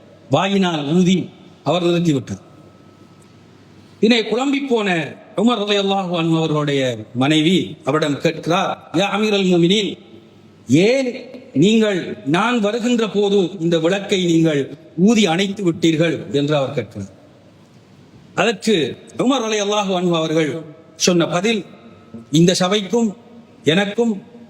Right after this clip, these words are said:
கௌரவ மேயராகிய உங்களுக்கும் அவையில் இருக்கின்ற எல்லோருக்கும் பொருத்தம் என்று நினைக்கின்றேன்."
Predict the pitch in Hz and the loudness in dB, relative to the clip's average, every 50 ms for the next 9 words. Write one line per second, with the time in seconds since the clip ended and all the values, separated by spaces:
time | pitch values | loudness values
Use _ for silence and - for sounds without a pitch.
0 | - - - - - - - 139 147 170 202 208 202 190 180 180 190 202 208 202 | -20 -20 -20 -20 -20 -10 -2 0 2 2 2 2 2 2 2 2 2 2 0 0
1 | 202 196 190 202 196 180 170 151 131 - - - 139 151 190 196 208 214 208 196 | -2 -2 0 0 0 0 -2 -4 -6 -10 -8 -4 0 2 2 4 2 2 0 -2
2 | 214 226 240 233 202 - - - - 233 233 - - 156 175 202 220 208 208 196 | -2 -2 -2 -2 -4 -8 -12 -12 -10 -10 -8 -4 -2 -2 0 0 0 0 0 0
3 | 202 196 - 190 180 170 151 139 156 175 220 220 233 220 208 - 196 196 170 160 | 0 0 0 2 2 2 2 2 2 2 2 2 2 0 0 -2 -2 -2 0 0
4 | 165 160 160 - 160 156 147 147 147 139 135 135 135 131 139 127 123 123 113 113 | -2 -2 0 0 0 2 2 2 2 2 2 0 0 -2 -2 -2 0 0 -2 -4
5 | - - | -6 -14